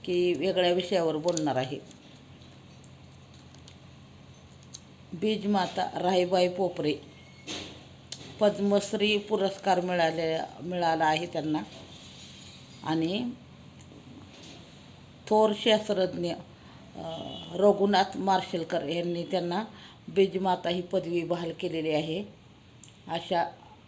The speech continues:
राहीबाई पोपरे. आता त्या कुणाला माहीत आहेत का नाहीत, मला तर काही माहीत नाही, पण, अ, मी बरंच त्यांच्याबद्दल म्हणजे ऐकलेलं आहे, वाचलेलं आहे. अहमदनगर जिल्ह्यामधील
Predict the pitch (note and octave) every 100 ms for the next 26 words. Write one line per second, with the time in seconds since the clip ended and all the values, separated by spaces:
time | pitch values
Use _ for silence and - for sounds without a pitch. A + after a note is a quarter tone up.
0 | - - - - - E3 E3 D3+ D#3+ D#3
1 | E3 D#3+ - D#3 F3+ - - - - -
2 | - - E3+ F#3 F#3 F3+ G3 F#3+ F#3 F3+
3 | F3+ F3+ F3+ F3+ F#3 F3+ E3+ F3 F3 F3
4 | F3 F3 F#3 F3 F3 E3+ E3+ - F3+ F3
5 | D#3 - - E3 D#3 D3+ D3+ - C#3+ G3+
6 | - - - - - - - - - -
7 | - - - - - F3+ E3+ E3 E3 E3
8 | F3 F#3+ F3+ G3 F#3+ F#3 G3+ F3 F3+ E3+
9 | E3+ F3 E3+ F3 F3 F#3 F#3 E3+ F3 E3+
10 | F3 F3 F#3 - D#3 D3 C#3+ D3 D#3+ -
11 | - - - - - - - - - -
12 | - - - - - - - - - -
13 | - - - - - - - - - -
14 | - - - - - - - - - -
15 | - - - F3 G3+ G#3+ G#3 G#3 G#3 G3+
16 | G3 - G3+ G3 F#3+ G3 G3 G3+